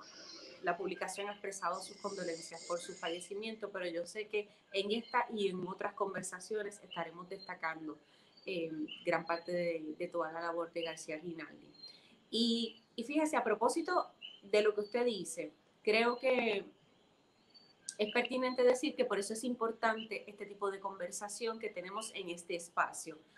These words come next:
al que accede cualquier persona que, que se pueda conectar a la página de Facebook de la revista. Porque entonces, eh, vamos a compartir, eh, información que empodera a las personas, al paciente.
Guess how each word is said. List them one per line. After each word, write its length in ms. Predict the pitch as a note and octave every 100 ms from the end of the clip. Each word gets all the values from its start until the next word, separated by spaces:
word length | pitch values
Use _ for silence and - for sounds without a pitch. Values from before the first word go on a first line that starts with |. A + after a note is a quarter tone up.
| -
al 180 | G3 G3
que 200 | G3+ F3+
accede 760 | F#3+ F3+ - A3 G#3 G#3 A3 G#3+
cualquier 340 | G#3 G3 G3+ G3+
persona 640 | B3 B3+ D#4+ D#4+ D4 C4+ - - - -
que, 240 | G#3 G3 -
que 120 | G3
se 140 | F#3+
pueda 280 | - F3+ F#3+
conectar 560 | A3 G#3 G3+ G#3 G3+ -
a 200 | F#3 F3
la 140 | E3+
página 320 | E3+ G#3 F#3 F#3
de 80 |
Facebook 420 | - E3 - F3+ -
de 120 | E3+
la 120 | -
revista. 560 | F3 D#3+ D3+ - - C#3+ - - - - _
Porque 320 | - G#3+ G#3+ G#3
entonces, 520 | G#3 G#3+ D4 D4 -
eh, 100 | - -
vamos 320 | - G3+ G3+ B3+
a 100 | C#4
compartir, 880 | C#4 C4+ C4 B3+ - C4+ A3+ G3 - - _
eh, 340 | F3 F3 E3+ -
información 1080 | G#3+ G#3 G#3+ F#3+ F3 - - B3 A#3 F#3+ F#3 - - -
que 140 | A#3+
empodera 640 | B3 A#3 - G#3 F#3+ F3 D3+ - - - - - - -
a 120 | F#3+
las 120 | G3 F#3+
personas, 680 | F3 - F#3+ D#3 - - -
al 160 | G3+
paciente. 720 | F3 F3 - F3+ D#3 - -